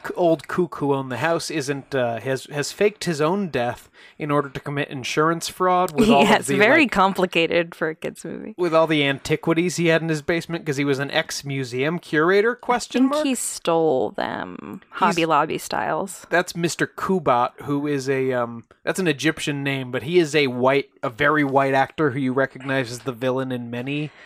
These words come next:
Speaker 1: uh, nineties
Speaker 2: He
Speaker 1: children's
Speaker 2: looks
Speaker 1: films.
Speaker 2: like Ed Harris's cousin.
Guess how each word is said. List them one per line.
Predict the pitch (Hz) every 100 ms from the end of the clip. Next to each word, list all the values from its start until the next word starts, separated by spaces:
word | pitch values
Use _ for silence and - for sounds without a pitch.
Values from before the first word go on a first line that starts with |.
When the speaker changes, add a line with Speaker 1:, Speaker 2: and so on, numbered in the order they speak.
| -
Speaker 1:
uh, | 151 151
nineties | 156 151 156 165
Speaker 2:
He | 262
Speaker 1:
children's | 262 - -
Speaker 2:
looks | 233
Speaker 1:
films. | 233 196 208
Speaker 2:
like | 226 233 214 -
Ed | - 180 165 180
Harris's | 156 160 - - 104 -
cousin. | - - - - 76 202